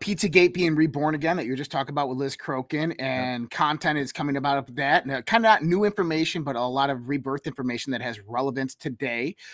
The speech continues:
Speaker 1: Um, you know, we have, uh, Biden's connection to overseas crime cartels, whether it's China, Ukraine, Russia.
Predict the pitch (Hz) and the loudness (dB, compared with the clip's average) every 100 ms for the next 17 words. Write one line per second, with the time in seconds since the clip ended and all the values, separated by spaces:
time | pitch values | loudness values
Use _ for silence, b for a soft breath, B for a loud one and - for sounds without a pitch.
0 | B B 135 135 135 131 131 127 _ _ | B B 6 8 8 6 0 -4 _ _
1 | _ 156 156 143 139 147 143 143 143 139 | _ -2 0 2 2 2 2 4 6 6
2 | 135 127 135 131 123 113 151 170 165 - | 6 2 0 0 2 6 6 6 4 -2
3 | - 151 143 143 - 143 143 139 - 131 | -4 -2 0 -2 -2 -4 -4 -4 -2 0
4 | 127 123 139 139 131 - 135 131 131 - | 0 0 -2 -2 -4 -2 0 0 -2 -8
5 | - 135 131 131 131 123 135 123 120 123 | 0 0 0 -2 -4 -4 -2 0 -2 -6
6 | 120 113 110 104 - 135 127 123 117 117 | -8 -8 -8 -8 -6 -2 0 0 -2 -4
7 | - 120 120 113 107 120 120 - 131 120 | -6 -6 -4 -4 -4 -4 -4 -2 -2 -4